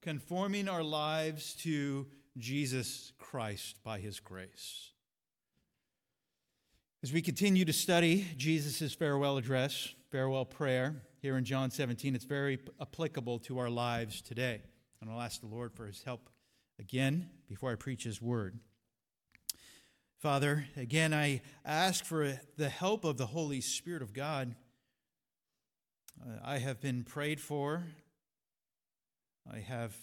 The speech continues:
uh, prayed for this myself, O Lord. We must rely on the Holy Spirit. I must rely on the Holy Spirit. Cause me to be an empty vessel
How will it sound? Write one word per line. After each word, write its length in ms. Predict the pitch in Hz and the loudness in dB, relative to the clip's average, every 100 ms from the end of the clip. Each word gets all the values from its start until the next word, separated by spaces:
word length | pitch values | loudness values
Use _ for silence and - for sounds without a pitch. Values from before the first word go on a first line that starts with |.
| - 127 | -20 -18
uh, 180 | - 110 117 _ _ _ _ _ _ _ _ - | -16 -16 -18 _ _ _ _ _ _ _ _ -8
prayed 360 | 143 147 147 | 0 0 0
for 460 | 147 139 131 131 143 156 | 0 2 2 0 -4 -8
this 560 | 120 139 135 - 135 | -2 0 0 -2 -2
myself, 920 | 135 131 131 - - 165 175 170 - - - | 0 0 0 -2 -6 -2 0 0 -4 -14 -12
O 60 | |
Lord. 480 | 113 110 123 123 135 131 _ _ _ _ _ _ _ _ _ _ _ _ _ _ _ _ _ _ _ _ _ _ _ _ _ _ - | -8 -6 -4 -4 -6 -12 _ _ _ _ _ _ _ _ _ _ _ _ _ _ _ _ _ _ _ _ _ _ _ _ _ _ -8
We 200 | 120 156 | -2 0
must 320 | 151 147 - | 2 2 0
rely 460 | 139 127 123 131 131 | -2 -2 0 0 0
on 160 | 123 | 0
the 80 | 123 | -2
Holy 300 | 110 123 120 | -4 -4 -4
Spirit. 480 | - - 123 123 120 - | -4 -6 -4 -4 -4 -6
I 220 | 135 147 | -2 0
must 320 | 143 123 - | 0 -2 -4
rely 340 | 120 113 110 110 | -6 -4 -4 -4
on 120 | 110 | -4
the 60 | 101 | -6
Holy 280 | 107 104 | -8 -8
Spirit. 640 | 101 - 110 101 107 - - _ _ _ _ _ _ _ _ _ _ _ 147 _ _ _ _ | -10 -10 -8 -8 -8 -12 -20 _ _ _ _ _ _ _ _ _ _ _ _ _ _ _ _
Cause 380 | - 135 147 131 | -4 0 0 0
me 160 | 135 | -2
to 160 | 127 131 | -2 -4
be 180 | 123 127 | -2 -2
an 100 | 123 | 0
empty 300 | 120 117 123 | -2 -4 -4
vessel 480 | 117 107 - 104 | -2 -4 -6 -10